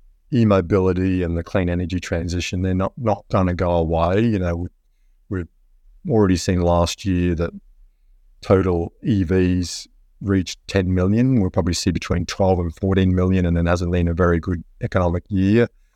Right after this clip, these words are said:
um, this year. And so all, all forecast groups are suggesting, um, fifty, sixty million E Vs by twenty thirty. Um, and so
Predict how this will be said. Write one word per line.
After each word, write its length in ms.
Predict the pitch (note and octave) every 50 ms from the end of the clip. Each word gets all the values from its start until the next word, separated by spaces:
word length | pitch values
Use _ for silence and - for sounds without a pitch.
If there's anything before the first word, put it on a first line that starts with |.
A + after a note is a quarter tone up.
| _ _ _ _ _ _ G2+
um, 220 | F2 E2 D#2+ E2+
this 220 | G2 F#2+ - -
year. 300 | - F2 F2+ F#2 G2 G#2+
And 180 | A#2+ A#2 F#2+ F2+
so 380 | - - F#2+ F2 F2+ E2+ F#2 - - _ - - - _ _ _ _ _ _ _
all, 260 | G#2+ G#2 G#2 F#2+ F#2+ -
all 220 | - A2+ G#2+ F#2+
forecast 760 | - - - G2 F#2 E2+ - - G2+ F#2 F2 E2+ D#2+ - - -
groups 420 | - F#2+ F2+ F#2 F2 - - -
are 100 | - -
suggesting, 920 | - - - - - - - - - - G2+ F2 - - - G2+ E2+ E2+ F2+ - _ _ _ _ _ - - _ _ _ _ _ _ -
um, 260 | G2+ F2 E2+ E2 E2 D#2+
fifty, 440 | - - A2 G2 - - - F2+
sixty 440 | E2+ - - A2 - - - - F2+
million 480 | F2 F2 F2 F2+ F2 F2 E2+ E2+ E2 E2+
E 180 | E2+ E2+ E2
Vs 360 | D2+ F2 E2+ E2+ F2 E2+ E2 -
by 240 | - F2+ E2+ D#2+
twenty 360 | E2 - - F#2 F2+ F2 E2+ E2
thirty. 540 | - - - F#2 F#2 F#2+ F#2+ G2 G2 G2 F#2 - _ _ _ _ - - _ _ - - _ _ -
Um, 500 | G2 F2+ E2+ E2+ E2+ E2 E2 E2 E2+ - - _ _ _ -
and 120 | G#2+ G2+ -
so 380 | - - F#2+ F2+ F2 E2+ E2+